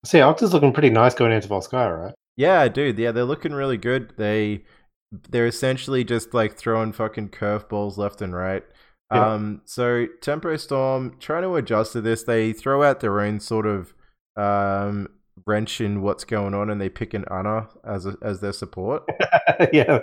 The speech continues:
Speaker 1: it's like, "I can read the wind. We're
Speaker 2: Yeah.
Speaker 1: not playing better games anymore."
Speaker 2: <laughs> So yeah, they're just like, "No, fuck that." Um, <laughs> so, but then what happens is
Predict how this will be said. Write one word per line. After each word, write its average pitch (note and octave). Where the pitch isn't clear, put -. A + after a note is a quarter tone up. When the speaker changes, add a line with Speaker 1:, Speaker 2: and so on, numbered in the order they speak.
Speaker 1:
it's -
like, C#3
"I F3+
can F3
read C#3
the A#2+
wind. A2
We're D#3+
Speaker 2:
Yeah. F#3+
Speaker 1:
not F3+
playing C#3+
better B2
games B2
anymore." B2
Speaker 2:
<laughs> -
So B2
yeah, A2+
they're B2+
just B2+
like, A2+
"No, C3+
fuck D3+
that." C3
Um, A#2+
<laughs> -
so, -
but C3+
then E3+
what E3
happens C3
is B2